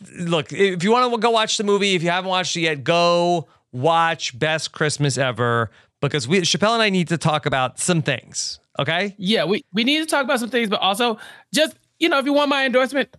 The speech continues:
Speaker 2: I enjoyed it. There you go.
Speaker 1: Yeah.
Speaker 2: I
Speaker 1: Yeah,
Speaker 2: got
Speaker 1: I
Speaker 2: it.
Speaker 1: mean,
Speaker 2: It was
Speaker 1: uh,
Speaker 2: fine.
Speaker 1: here's what I'm gonna say. It's,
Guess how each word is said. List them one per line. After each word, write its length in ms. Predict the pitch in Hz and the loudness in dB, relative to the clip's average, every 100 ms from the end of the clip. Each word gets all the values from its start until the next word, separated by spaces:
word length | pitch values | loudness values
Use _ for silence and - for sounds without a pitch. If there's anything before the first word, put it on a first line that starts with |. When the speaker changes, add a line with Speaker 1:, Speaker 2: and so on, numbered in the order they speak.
| _ - | _ -2
Speaker 2:
I 140 | 381 | 0
enjoyed 220 | 254 151 | 0 -2
it. 100 | - - - | -6 -10 -4
There 80 | 226 | -2
you 120 | 208 | -2
go. 200 | 127 151 _ _ _ | -6 -10 _ _ _
Speaker 1:
Yeah. 240 | 240 220 120 - | -2 0 -2 -2
Speaker 2:
I 100 | 220 | 0
Speaker 1:
Yeah, 60 | |
Speaker 2:
got 80 | - | 0
Speaker 1:
I 60 | 302 | 0
Speaker 2:
it. 20 | |
Speaker 1:
mean, 120 | 294 196 196 | 0 2 2
Speaker 2:
It 40 | |
was 80 | 185 | 2
Speaker 1:
uh, 40 | 196 | 2
Speaker 2:
fine. 160 | 208 185 | 0 0
Speaker 1:
here's 520 | 202 277 277 208 165 | 0 0 0 -4 -8
what 240 | 185 202 214 | -2 2 2
I'm 100 | 196 | 2
gonna 100 | 175 | 0
say. 320 | 147 123 139 - _ _ _ | -2 -2 -6 -12 _ _ _
It's, 300 | - 202 - | -4 -4 -6